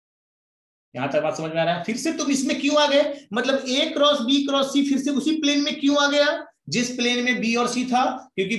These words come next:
B cross C पर भी perpendicular होगा और A कहीं भी होगा उस पर भी perpendicular होगा, तो फिर से हम उसी plane में आ गए जिस plane में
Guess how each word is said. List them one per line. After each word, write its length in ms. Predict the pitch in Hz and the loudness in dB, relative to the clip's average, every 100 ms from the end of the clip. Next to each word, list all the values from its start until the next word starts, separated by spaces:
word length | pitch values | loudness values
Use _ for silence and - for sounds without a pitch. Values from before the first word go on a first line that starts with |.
| 170 | -4
B 240 | 214 220 | -4 -4
cross 280 | 240 262 - | -2 -2 2
C 140 | 285 | 2
पर 120 | 294 | 4
भी 120 | 285 - | 2 2
perpendicular 600 | 285 277 262 285 285 285 | 2 2 0 0 2 4
होगा 280 | 277 294 339 370 - _ | 4 4 2 0 -6 _
और 100 | 208 | 0
A 280 | 214 254 285 | 0 0 0
कहीं 220 | 277 233 254 | 2 0 2
भी 80 | 226 | 2
होगा 200 | 233 254 | 0 0
उस 180 | 220 - | -2 -2
पर 120 | 240 | -2
भी 80 | 208 | -2
perpendicular 640 | 220 202 196 190 190 196 196 | -2 -2 -2 -4 -2 0 0
होगा, 520 | 202 240 311 381 - _ - | 2 2 2 0 -6 _ -4
तो 80 | |
फिर 200 | 185 233 - | -2 -2 -2
से 200 | 285 294 | -2 0
हम 540 | 185 185 226 - - - | 0 -2 -4 -6 -16 -8
उसी 280 | 180 277 285 | -2 0 0
plane 300 | 220 208 202 | 0 0 0
में 80 | 185 | 0
आ 100 | 170 | 0
गए 240 | 165 170 233 - - - | 0 0 -2 -4 -14 -6
जिस 220 | 170 226 - | -2 -2 -4
plane 380 | 160 156 160 160 | -2 0 0 0
में 440 | 196 262 - - | 0 0 -2 -8